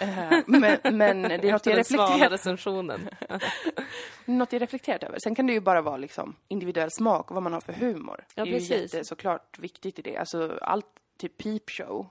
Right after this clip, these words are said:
Speaker 1: en av mina absoluta favoritserier. Där är ju jättemycket situationer som är,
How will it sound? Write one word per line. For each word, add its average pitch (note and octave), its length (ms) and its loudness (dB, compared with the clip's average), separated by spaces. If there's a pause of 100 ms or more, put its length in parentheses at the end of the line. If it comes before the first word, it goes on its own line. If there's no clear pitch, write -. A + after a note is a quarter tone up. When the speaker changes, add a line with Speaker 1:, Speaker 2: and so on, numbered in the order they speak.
Speaker 1:
en F3 160 -8
av E3 60 -6
mina E3 180 -6
absoluta F3+ 400 -12
favoritserier. E3 680 -10 (340)
Där F3 100 -4
är G3 40 2
ju F#3 120 -4
jättemycket F3 520 -8
situationer D3+ 460 -6
som C3+ 160 -6
är, C#3+ 240 -6